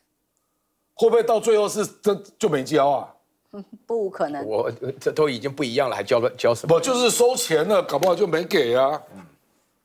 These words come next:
Speaker 1: 就是到时候形势发生变化。所以我说，如果连这种问题，民进党政府都不去正视，然后还这么一直付钱，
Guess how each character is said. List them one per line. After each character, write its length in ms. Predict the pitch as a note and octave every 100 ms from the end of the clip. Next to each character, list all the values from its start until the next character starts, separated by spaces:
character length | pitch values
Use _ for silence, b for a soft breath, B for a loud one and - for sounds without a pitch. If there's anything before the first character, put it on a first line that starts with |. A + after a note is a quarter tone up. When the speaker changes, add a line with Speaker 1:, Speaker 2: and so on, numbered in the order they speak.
| -
Speaker 1:
就 100 | A3+
是 60 |
到 180 | F#3+ G#3+
时 100 | F3+
候 80 | G#3
形 220 | D#3+ E3+
势 160 | F#3+ G3+
发 160 | F3+
生 220 | F3 F#3 F#3
变 200 | F#3+ D#3+
化。 360 | F3+ D#3 G#2+ - _ _ _ _ _ _ _ _ _ _ _ _ _ _ _
所 100 | B4+
以 40 | C#4
我 120 | -
说， 160 | C4 C#4
如 120 | C4+
果 180 | B3 E3+
连 220 | G3 G#3+
这 180 | F4 A3+
种 220 | D#3+ D#3
问 200 | C4 F3+
题， 380 | E3 E3+ F#3+ b b -
民 180 | G3 A3
进 160 | E4+
党 180 | A3+ E3
政 280 | D#3 D4 E3+
府 120 | D3+
都 140 | A#3
不 140 | A3 F3+
去 120 | A3+
正 280 | - G#3+ E3
视， 300 | D#3 B3 F3 - _ _ _ _ _ _ _ _ _ _
然 120 | A3+
后 60 | G#3+
还 120 | G#3
这 60 |
么 80 | A#3+
一 80 | B3+
直 160 | F#3 F#3+
付 200 | D4 G3+
钱， 320 | C3+ D#3